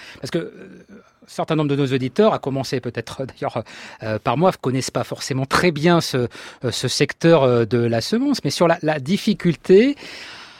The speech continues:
alors à quoi ? À réutiliser, euh, Jean-Pierre Lebrun, euh, des semences, à les échanger éventuellement entre, euh, avec d'autres agriculteurs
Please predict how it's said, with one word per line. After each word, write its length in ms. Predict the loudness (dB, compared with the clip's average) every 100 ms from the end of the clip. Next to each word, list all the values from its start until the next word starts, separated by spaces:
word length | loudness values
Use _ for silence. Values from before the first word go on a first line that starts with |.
| -10 0
alors 220 | 4 4
à 60 |
quoi ? 340 | 4 4 4 2
À 240 | 2 2 2
réutiliser, 1040 | 4 4 4 0 0 0 0 4 6 6
euh, 80 | 6
Jean-Pierre 300 | 2 2 2
Lebrun, 420 | 2 2 0 -2 0
euh, 280 | 0 0 0
des 140 | -2
semences, 580 | 2 2 4 4 0 0
à 100 | -2
les 260 | 0 2 2
échanger 500 | 4 2 2 2 0
éventuellement 560 | 0 -2 -4 -2 -2
entre, 220 | -4 -6
euh, 240 | -6 -4 -4
avec 180 | -6 -6
d'autres 240 | -6 -4
agriculteurs 680 | -6 -6 -6 -4 2 2